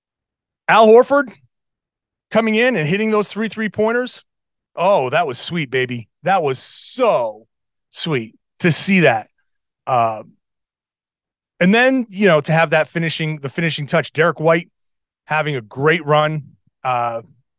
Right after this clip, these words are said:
helping the Celtics build a ten-point lead in the fourth, then coming back and, you know,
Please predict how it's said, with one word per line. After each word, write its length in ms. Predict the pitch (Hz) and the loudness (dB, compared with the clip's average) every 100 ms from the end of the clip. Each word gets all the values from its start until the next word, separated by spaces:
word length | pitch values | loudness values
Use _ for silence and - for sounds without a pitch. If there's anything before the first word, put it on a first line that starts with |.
| - | -8
helping 300 | 151 170 175 | 0 0 0
the 60 | 160 | -2
Celtics 320 | 170 151 143 | -2 -4 -4
build 180 | 151 143 | -2 -2
a 40 | |
ten-point 480 | 131 151 143 156 143 | -4 -6 -4 -6 -6
lead 320 | 143 147 143 - _ _ _ _ _ _ | -6 -6 -6 -14 _ _ _ _ _ _
in 120 | 165 | -2
the 80 | 147 | -2
fourth, 500 | - 156 160 151 - _ _ _ _ _ _ | 0 4 4 2 -6 _ _ _ _ _ _
then 480 | 160 160 160 156 - _ _ _ | 2 2 0 -6 -14 _ _ _
coming 260 | - 180 160 | -2 -2 0
back 440 | 151 151 156 - - _ _ _ | 2 2 0 -4 -20 _ _ _
and, 500 | 135 131 127 127 127 127 | -6 -4 -4 -4 -8 -14
you 100 | |
know, 80 | 120 | -18